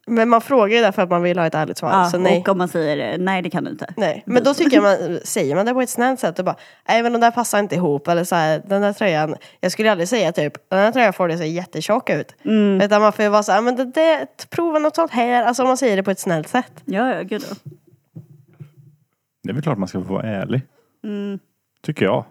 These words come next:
Speaker 2: Ja, men man frågar ju för att man vill ha
Speaker 3: Ja,
Speaker 2: svar.
Speaker 3: ja, men precis.
Speaker 2: Så, ja.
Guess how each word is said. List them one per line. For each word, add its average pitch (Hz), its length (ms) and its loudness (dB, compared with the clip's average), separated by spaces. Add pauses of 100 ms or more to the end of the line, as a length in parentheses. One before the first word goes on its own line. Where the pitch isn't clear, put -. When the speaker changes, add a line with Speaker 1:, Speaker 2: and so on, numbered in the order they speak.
(160)
Speaker 2:
Ja, 214 80 -6
men 214 140 -4
man 208 120 0
frågar 160 340 -4
ju 220 80 -2
för 262 120 -6
att 233 100 -6
man 208 140 -6
vill 190 100 -6
ha 170 80 -2
Speaker 3:
Ja, 214 140 4
Speaker 2:
svar. 247 260 -4
Speaker 3:
ja, 226 140 -2
men 165 140 0
precis. 123 380 -4 (160)
Speaker 2:
Så, 202 60 -8
ja. 190 320 -8